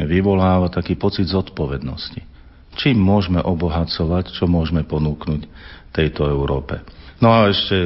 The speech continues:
jeden citát od Veroniky Williams, ktorá je zakladateľkou hnutia modlitby matiek. Tá tiež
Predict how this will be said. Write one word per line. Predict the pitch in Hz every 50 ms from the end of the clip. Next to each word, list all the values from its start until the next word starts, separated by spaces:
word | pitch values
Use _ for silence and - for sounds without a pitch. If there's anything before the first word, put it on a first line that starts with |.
| 85 73 71
jeden | 76 78 87 92 87 101 101 95 95
citát | - - 101 - - 101 98 98 104 95 -
od | - 78 85 76
Veroniky | 76 87 87 85 90 87 85 85 82 - 87
Williams, | 78 80 80 80 82 82 82 85 87 87 98 98 - - - - - - -
ktorá | - - 82 82 82
je | 76 71 80
zakladateľkou | 80 78 - 90 82 82 82 80 - 82 80 78 - - 87 78 76 80
hnutia | 85 78 - - 82 78
modlitby | 78 80 78 80 82 78 71 73 80 73
matiek. | 73 76 76 76 - 85 87 95 - - - - - - - - - - - -
Tá | - 120 120 120
tiež | - 131 123 117